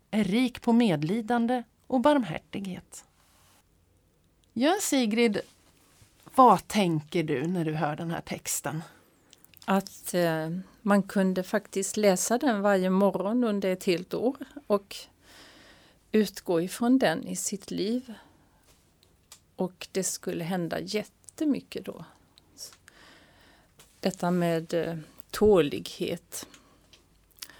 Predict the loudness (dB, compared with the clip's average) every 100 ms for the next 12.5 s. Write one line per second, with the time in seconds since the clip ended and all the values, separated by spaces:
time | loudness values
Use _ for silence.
0 | -20 _ _ _ _ 0 2 2 0 -4
1 | -4 -4 -2 -4 -6 -8 -4 0 2 0
2 | -4 -6 -10 -18 -14 -12 -12 -14 -8 -4
3 | -2 -2 -2 -4 -8 -6 -6 -6 -8 -8
4 | -18 -14 -8 -4 -4 -4 -4 -8 -12 _
5 | _ _ _ _ _ _ _ -20 -20 _
6 | _ _ _ -2 2 2 0 -4 -6 -4
7 | -4 -4 -8 -8 -6 -4 -2 -2 -2 0
8 | 0 0 -2 -6 -6 -8 -8 -10 -14 _
9 | _ -20 -20 _ _ _ _ _ _ -10
10 | -4 -2 -2 -2 -2 -4 -4 -4 -4 -2
11 | -4 -4 _ -2 4 4 4 -2 -10 -8
12 | -8 -8 _ -20